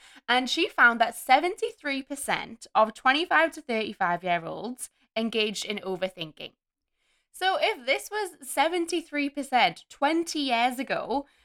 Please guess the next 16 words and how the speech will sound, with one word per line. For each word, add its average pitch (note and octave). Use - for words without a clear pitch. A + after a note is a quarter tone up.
when B3+
we C4
didn't C4+
have B3
social A3+
media G3
and G#3+
other A3
kind B3
of A#3+
distractions B3
that A#3+
live A#3+
in A3+
our G#3
brains, F#3+